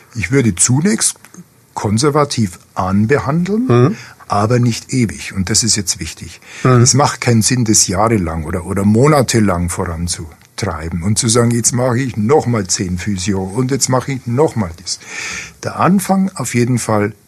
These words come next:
Speaker 1: ist konservativ. Was kann man denn überhaupt machen konservativ?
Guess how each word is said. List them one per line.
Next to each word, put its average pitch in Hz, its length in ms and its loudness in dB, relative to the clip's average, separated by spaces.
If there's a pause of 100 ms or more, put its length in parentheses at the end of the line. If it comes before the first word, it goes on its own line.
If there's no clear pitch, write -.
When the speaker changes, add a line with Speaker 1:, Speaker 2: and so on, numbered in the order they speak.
(140)
Speaker 1:
ist - 480 -2 (340)
konservativ. 87 920 -6 (420)
Was - 180 0
kann 113 160 0
man 104 120 2
denn 92 120 -2
überhaupt 80 340 -8
machen 120 300 0
konservativ? 82 800 -8